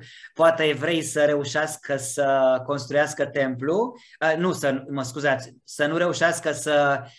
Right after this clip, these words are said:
aducă jertfe. Templul s-ar putea să fie reconstruit, pentru că spune Scriptura,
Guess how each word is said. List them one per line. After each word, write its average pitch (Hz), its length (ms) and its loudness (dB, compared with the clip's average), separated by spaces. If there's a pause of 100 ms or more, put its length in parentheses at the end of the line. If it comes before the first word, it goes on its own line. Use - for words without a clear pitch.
aducă 180 380 0
jertfe. 156 600 0 (580)
Templul 180 360 2
s-ar 165 240 2
putea 165 260 2
să 160 140 -4
fie 165 200 -2
reconstruit, 156 600 -4
pentru 135 240 -2
că 135 80 -2
spune 151 280 -6
Scriptura, 190 640 0